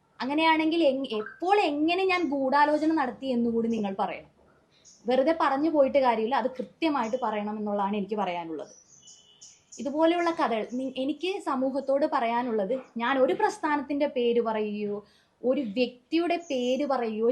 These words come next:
ചെയ്തിട്ടില്ല. എന്നിട്ട് ഞാൻ അനുഭവിക്കുന്ന സൈബർ അറ്റാക്ക് ഒന്ന് കാണും. ഇതാണ് ഇവരുടെ രീതി, എപ്പോഴത്തെയും രീതി ഇതാണ്. ഇവർക്ക് ഇഷ്ടമല്ലാത്ത, ഇഷ്ടമല്ലാത്തവർക്കെതിരെ ഇല്ലാത്ത കഥകൾ പ്രചരിപ്പിച്ച്, ഇല്ലാത്ത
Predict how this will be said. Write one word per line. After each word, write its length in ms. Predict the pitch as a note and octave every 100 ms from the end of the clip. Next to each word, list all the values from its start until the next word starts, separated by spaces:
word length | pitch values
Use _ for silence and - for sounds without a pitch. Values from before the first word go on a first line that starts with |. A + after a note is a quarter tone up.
| A#3+
ചെയ്തിട്ടില്ല. 440 | G3+ F#3 F#3 D#3+ C#3+ _ A3
എന്നിട്ട് 220 | B3 D4 C#4+
ഞാൻ 200 | B3 B3+ E4
അനുഭവിക്കുന്ന 500 | C4 A#3 A#3 A#3 B3 B3+
സൈബർ 320 | A3 G3+ G3 A3+
അറ്റാക്ക് 360 | - A#3 A3
ഒന്ന് 140 | G#3+ G#3
കാണും. 260 | G3+ G3 G3+ _ - - - - - _ B3
ഇതാണ് 340 | C4 E4+ E4+ E4
ഇവരുടെ 280 | D4+ D4+ E4
രീതി, 260 | C#4+ C4+ G#3 -
എപ്പോഴത്തെയും 760 | B3+ - E4+ E4+ E4+ E4+ E4+ E4+ D#4+
രീതി 320 | C4+ A#3+ C#4+ A#3
ഇതാണ്. 260 | F#3 - - _ _
ഇവർക്ക് 340 | A#3+ D#4 D#4+ F4+
ഇഷ്ടമല്ലാത്ത, 680 | - - F4 E4 D#4 C4 D4 C#4+ - _ _
ഇഷ്ടമല്ലാത്തവർക്കെതിരെ 1160 | B3+ B3+ - D#4+ C#4 B3 B3 A#3+ A#3+ A3+ G3+ F3+ - - _ _ _
ഇല്ലാത്ത 580 | C4 D4 D4+ D#4+ D#4 D#4 D4+
കഥകൾ 360 | C4 A3 A3 A#3+ A#3
പ്രചരിപ്പിച്ച്, 640 | A#3+ G#3+ A3 G#3+ A3 G#3 A#3 B3
ഇല്ലാത്ത 440 | B3 C4 C4+ C4+